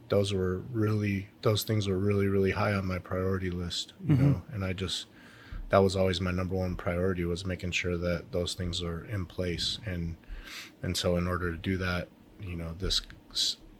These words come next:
Speaker 1: stuff that I would have needed to do to pursue this kinda gets put on the back burner.
Speaker 2: Do you think that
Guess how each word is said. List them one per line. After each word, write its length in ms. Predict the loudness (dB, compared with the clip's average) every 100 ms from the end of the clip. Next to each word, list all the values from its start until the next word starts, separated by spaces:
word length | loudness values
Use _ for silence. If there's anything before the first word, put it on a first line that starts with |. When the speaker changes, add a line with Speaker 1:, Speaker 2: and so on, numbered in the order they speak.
| -8
Speaker 1:
stuff 320 | -2 2 0 2
that 140 | 0
I 80 | 2
would 220 | 0 -2
have 80 | -4
needed 400 | -4 -4 -6 -6
to 120 | -8
do 240 | -4 -2 -2
to 160 | -6 -6
pursue 400 | -2 0 2 2
this 200 | 2 0
kinda 280 | -2 -4 -6 -6
gets 160 | -6
put 220 | -2 -2
on 100 | -2
the 80 | -2
back 240 | -4 -4 -6
burner. 320 | -8 -8 -12 -16 -20 -20 -20 -20 -20 -20 -20 -20 -6
Speaker 2:
Do 200 | 4 10
you 140 | 10 8
think 500 | 6 8 8 4 -4 _
that 680 | 2 4 4 2 0 -6 -10